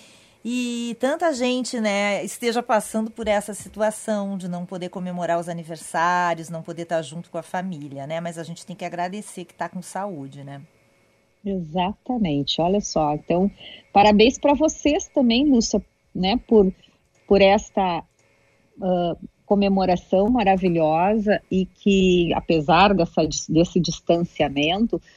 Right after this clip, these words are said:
Speaker 2: mas, ah, o bonito de tudo é isso, é poder comemorar uma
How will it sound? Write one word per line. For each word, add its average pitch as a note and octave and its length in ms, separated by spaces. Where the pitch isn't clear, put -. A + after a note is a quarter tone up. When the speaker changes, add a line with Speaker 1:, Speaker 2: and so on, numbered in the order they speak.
Speaker 2:
mas, F#3+ 220
ah, F#3+ 340
o G3 80
bonito A3 500
de F#3+ 160
tudo G#3 240
é G3 80
isso, G#3+ 360
é F3+ 200
poder A3 680
comemorar G#3 1000
uma F#3 600